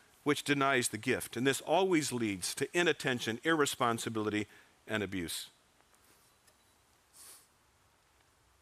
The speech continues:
Humility reminds us of our limitations. It reminds us that we need God and others.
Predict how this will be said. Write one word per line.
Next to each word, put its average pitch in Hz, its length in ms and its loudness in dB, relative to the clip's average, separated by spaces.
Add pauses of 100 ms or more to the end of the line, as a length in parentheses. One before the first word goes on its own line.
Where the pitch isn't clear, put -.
(760)
Humility 190 680 2 (500)
reminds 143 480 2
us 185 140 0
of 160 100 2
our 151 140 6
limitations. 147 880 0 (400)
It 135 140 2
reminds 143 420 2
us 143 60 0
that 160 160 2
we 139 100 2
need 165 300 0
God 120 240 2
and 101 100 -2
others. 87 400 -8